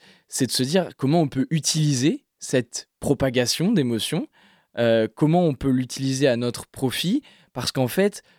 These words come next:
euh, on est généralement tous dans plein de groupes,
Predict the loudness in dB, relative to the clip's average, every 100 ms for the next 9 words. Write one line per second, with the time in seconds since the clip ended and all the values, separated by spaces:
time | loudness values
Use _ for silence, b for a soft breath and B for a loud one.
0 | b 0 0 0 0 2 2 0 -2 _
1 | _ _ -20 _ -10 -4 0 0 0 0
2 | 0 0 0 -4 _ 0 0 0 -6 -8
3 | -6 -6 -4 0 0 2 2 0